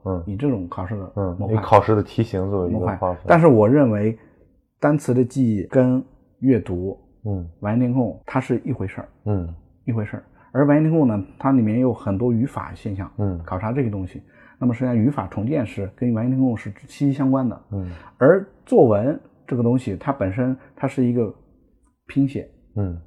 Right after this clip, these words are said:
Speaker 2: 加造句。
Speaker 1: 嗯。
Speaker 2: 其实就把问题解构了。
Speaker 1: 嗯。
Speaker 2: 把问题解构之后呢，把问题简化，这是我的思路。
Speaker 1: 嗯。
Speaker 2: 然后，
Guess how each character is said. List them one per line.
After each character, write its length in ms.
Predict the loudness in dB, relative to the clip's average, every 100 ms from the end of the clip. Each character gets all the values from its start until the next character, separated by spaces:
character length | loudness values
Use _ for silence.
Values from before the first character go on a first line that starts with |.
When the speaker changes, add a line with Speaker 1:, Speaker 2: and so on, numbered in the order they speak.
| _
Speaker 2:
加 320 | -4 -2 -4 -8 _ _ _ -4
造 140 | -4
句。 200 | -2 -8 _ _
Speaker 1:
嗯。 220 | -4 -4 -8 -18 _
Speaker 2:
其 100 | -2
实 80 | 0
就 240 | 0 -2 -6 -20 _ -2
把 260 | -2 0
问 160 | 2 2
题 160 | 2
解 140 | -2 -4
构 160 | -4
了。 80 | -6 -8 -6
Speaker 1:
嗯。 260 | -6 -6 -12 _
Speaker 2:
把 200 | -8 -2
问 180 | 2 2
题 80 | 2
解 100 | 0
构 120 | 0
之 80 | 0
后 260 | 0 0
呢， 100 | 0 -8 -18 -16
把 140 | -2 2
问 240 | 4 4
题 140 | 2 -4
简 260 | -6 -8 -6
化， 220 | -10 -10 _ _ _
这 120 | -4
是 100 | -2
我 140 | -4 -6
的 80 |
思 180 | -8 -8
路。 180 | -8 -8 _
Speaker 1:
嗯。 220 | -6 -6 -6
Speaker 2:
然 80 | -4
后， 280 | -4 -4